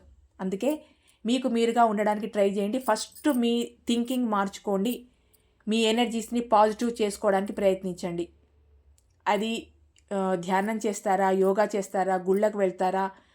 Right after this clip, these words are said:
ఆ, దైవ సేవలు చేస్తారా, ఏదైనా సోషల్ సర్వీస్ చేస్తారా, మీకు నచ్చిన వర్క్లో ఇంకా నేను ముందుండాలనుకుంటారా, నాకంటూ ఒక పేరుని తెచ్చుకోవాలనుకుంటారా, మీరు ఎన్నుకున్న జాబులోనే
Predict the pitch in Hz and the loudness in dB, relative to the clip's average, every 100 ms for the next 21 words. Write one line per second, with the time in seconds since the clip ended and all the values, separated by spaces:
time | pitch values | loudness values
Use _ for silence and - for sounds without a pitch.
0 | _ _ _ 208 196 196 190 190 185 - | _ _ _ -6 -4 -2 -2 -4 -6 -8
1 | 180 190 214 233 247 233 220 196 190 208 | -2 2 2 0 0 0 0 -2 -2 -2
2 | 185 190 - _ _ _ _ _ 190 214 | -2 -2 -6 _ _ _ _ _ -2 0
3 | 214 214 202 196 226 220 254 240 233 208 | 2 2 0 0 -2 0 2 0 0 -2
4 | 214 196 220 - 214 - 202 185 185 - | -2 -2 -4 -2 -4 -2 -2 -2 -4 -8
5 | _ _ 208 226 208 208 - 240 233 233 | _ _ -2 0 0 0 0 2 2 2
6 | 233 233 214 208 233 220 214 202 208 226 | 0 0 0 2 2 2 0 -2 0 0
7 | 220 226 214 196 208 196 190 196 - _ | 2 2 0 -2 -2 0 0 -2 -6 _
8 | _ _ _ _ 202 208 226 226 226 214 | _ _ _ _ 0 2 2 0 0 0
9 | 208 214 226 214 208 - 220 196 190 196 | 2 2 2 0 -4 0 0 2 0 -4
10 | 190 185 185 - - 202 214 208 208 233 | -2 -2 -4 -8 -10 -4 0 2 2 0
11 | 233 226 226 202 214 208 240 262 | 0 2 2 2 0 -2 -4 -8